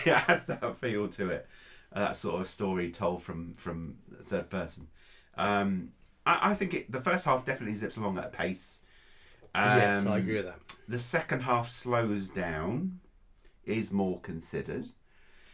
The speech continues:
Speaker 1: uh, exemplified by distortions of faith and,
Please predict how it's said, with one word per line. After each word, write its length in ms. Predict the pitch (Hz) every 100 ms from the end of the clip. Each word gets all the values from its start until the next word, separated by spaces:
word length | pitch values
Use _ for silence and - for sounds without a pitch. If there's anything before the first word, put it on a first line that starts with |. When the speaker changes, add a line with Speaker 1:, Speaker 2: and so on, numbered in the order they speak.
| - -
Speaker 1:
uh, 580 | 90 90 87 85 80 -
exemplified 680 | 101 104 117 98 95 95 92
by 160 | 90 90
distortions 680 | 90 - 98 92 - 82
of 80 | 80
faith 640 | - 85 78 76 - - - _ -
and, 640 | 78 78 76 73 71 71